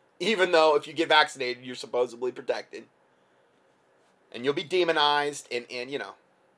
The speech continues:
pure wickedness. The, na-, the one comment from this report, 'cause I wanna see what the comments were about this. The,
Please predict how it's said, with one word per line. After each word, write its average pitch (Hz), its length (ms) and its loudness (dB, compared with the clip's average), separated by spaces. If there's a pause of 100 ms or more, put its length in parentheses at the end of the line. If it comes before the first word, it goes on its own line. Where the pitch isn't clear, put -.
(1600)
pure 233 300 4
wickedness. 131 800 -2 (1300)
The, 147 180 -6
na-, 160 320 2
the 135 420 -12
one 175 280 2
comment 175 540 0 (400)
from 151 280 0
this 139 160 -6
report, 135 280 -4
'cause 135 100 -2
I 175 40 6
wanna 202 200 2
see - 140 -6
what 160 40 -12
the 165 80 -12
comments 123 460 -8
were 104 100 -6
about - 300 -12
this. - 260 -18 (840)
The, 139 160 -2